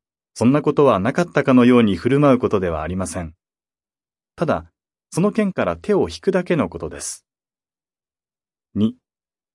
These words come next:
許すならどんな良いことがあるかを覚えておく。怒りや恨みを捨てるなら、いつも穏やかな気持ちでいることができ、健康も増進され、幸福感が増します。さらに重要なのは、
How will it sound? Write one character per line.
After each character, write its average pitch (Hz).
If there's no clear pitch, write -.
許 151
す 170
な 127
ら 95
ど 143
ん 214
な 175
良 135
い 151
こ 139
と 123
が 104
あ 110
る 104
か 90
を 73
覚 139
え 120
て 80
お 71
く。 -
怒 151
り 170
や 135
恨 143
み 170
を 101
捨 -
て 127
る 127
な 110
ら、 76
い 226
つ -
も 156
穏 175
や 190
か 151
な 123
気 -
持 135
ち 131
で 131
い 127
る 131
こ 135
と 131
が 90
で 92
き、 82
健 127
康 131
も 127
増 117
進 127
さ 117
れ、 110
幸 139
福 185
感 123
が 78
増 71
し -
ま 73
す。 -
さ -
ら 208
に 107
重 117
要 143
な 139
の 104
は、 73